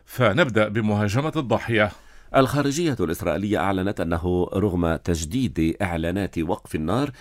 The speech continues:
Speaker 2: يواصل حزب الله انتهاكه، وأن هذه الانتهاكات المستمرة غير مقبولة.
Speaker 1: بدوره أعلن الجيش الإسرائيلي أن قواته تواصل عملياتها في جنوب لبنان، وهاجمت مخازن أسلحة ومقرات وبنى تحتية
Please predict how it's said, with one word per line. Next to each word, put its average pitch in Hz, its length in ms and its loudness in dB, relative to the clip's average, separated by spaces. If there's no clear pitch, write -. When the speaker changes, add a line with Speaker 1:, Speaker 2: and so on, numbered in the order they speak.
Speaker 2:
يواصل 85 460 -2
حزب 87 240 -10
الله 98 200 0
انتهاكه، 113 560 -2
وأن 85 260 -2
هذه 95 380 -2
الانتهاكات 98 560 -4
المستمرة 87 560 -2
غير 73 260 -4
مقبولة. 65 580 -6
Speaker 1:
بدوره 165 500 2
أعلن 127 320 0
الجيش 113 340 -4
الإسرائيلي 127 540 -4
أن 123 100 -4
قواته 120 500 -6
تواصل 123 440 -6
عملياتها 104 680 -2
في 113 140 -8
جنوب 107 320 -4
لبنان، 95 500 -2
وهاجمت 104 580 -2
مخازن 104 420 -4
أسلحة 123 440 -8
ومقرات 120 680 -4
وبنى 120 480 -2
تحتية 98 560 -2